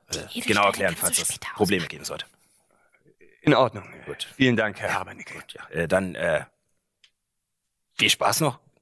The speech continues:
Speaker 1: glaub ich. Äh, du machst das schon, Herr Lemes.
Speaker 2: Ich
Speaker 1: Und,
Speaker 2: dachte, ich komm mit euch.
Speaker 1: äh, nein, nein, äh, ihr, ihr werdet, äh, ihr werdet hier noch, noch, äh, lernen. Lernen, wie, äh, wie einerseits gesellschaftliche, äh, Konflikte gelöst werden in unserem Imperium,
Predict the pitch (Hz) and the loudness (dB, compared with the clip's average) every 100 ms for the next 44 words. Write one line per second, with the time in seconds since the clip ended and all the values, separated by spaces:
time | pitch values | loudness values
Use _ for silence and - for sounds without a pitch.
0 | _ - - 123 139 120 - 95 87 95 | _ -2 4 6 4 -2 0 2 2 -2
1 | _ _ _ _ - 123 135 143 165 147 | _ _ _ _ 2 4 4 2 4 2
2 | 147 165 - - - - - 107 - 330 | 4 2 0 -8 -16 2 4 4 2 -2
3 | - 330 - 320 349 370 311 151 147 147 | -4 -8 -8 -6 -4 -2 0 0 -2 0
4 | 339 92 - 101 95 92 110 _ 73 90 | 0 0 -4 -4 -2 -4 -8 _ _ -16
5 | 95 90 104 - 107 113 107 104 110 _ | -12 -12 -14 -8 2 4 4 2 -2 _
6 | _ 117 113 110 107 - - 101 101 110 | _ 0 2 2 -2 -6 -4 2 4 2
7 | 110 147 131 - 143 127 - - 117 107 | 0 0 0 2 2 2 -4 -6 -4 -4
8 | - 104 101 110 131 95 - 110 135 180 | -6 -2 2 4 4 0 -6 2 4 4
9 | 185 135 131 135 - 117 120 113 110 - | 2 4 4 6 4 2 2 0 -4 -14
10 | - - 117 120 - 131 143 127 127 - | -18 0 4 6 6 2 2 2 0 -2
11 | - - - 127 151 165 - 151 151 135 | -6 -6 0 2 4 0 0 0 2 2
12 | 135 - 110 110 104 120 175 185 202 185 | 0 -2 -2 -2 0 2 2 4 4 4
13 | 175 135 196 180 190 214 208 156 196 202 | 4 4 4 4 2 2 0 2 2 2
14 | - 165 175 156 156 160 160 165 - 131 | 2 0 2 2 0 0 -4 -6 0 4
15 | 160 202 226 240 247 | 6 6 4 0 -4